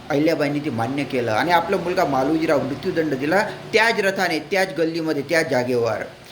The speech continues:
परंतु तो रथ चालवायला कोणी तयार व्हायचे नाही. मग अहिल्याबाई स्वतः तयार झाल्या आणि त्या जागी पोहोचल्या त्या. अजूनही तो आड बाजार म्हणून इंदोरमध्ये ओळखला जातो, ती गल्ली आहे,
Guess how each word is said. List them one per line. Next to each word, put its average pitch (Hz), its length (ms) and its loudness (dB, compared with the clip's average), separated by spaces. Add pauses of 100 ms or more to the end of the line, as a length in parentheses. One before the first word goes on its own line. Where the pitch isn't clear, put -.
(160)
परंतु 214 260 0
तो 214 180 6
रथ 202 140 6
चालवायला 185 440 2
कोणी 196 240 0
तयार 190 160 2
व्हायचे 131 440 -2
नाही. 139 220 -2 (100)
मग 160 100 2
अहिल्याबाई 180 340 4
स्वतः 143 420 -4
तयार 139 180 2
झाल्या 120 340 0 (320)
आणि 160 260 2
त्या 180 100 6
जागी 143 320 2
पोहोचल्या 127 440 -2
त्या. 113 180 0 (320)
अजूनही 220 420 4
तो 196 460 2
आड 185 220 4
बाजार 190 300 4
म्हणून 180 180 -4
इंदोरमध्ये 160 500 0
ओळखला 135 320 -2
जातो, 143 240 -4
ती 190 60 -2
गल्ली 160 480 2
आहे, - 180 -2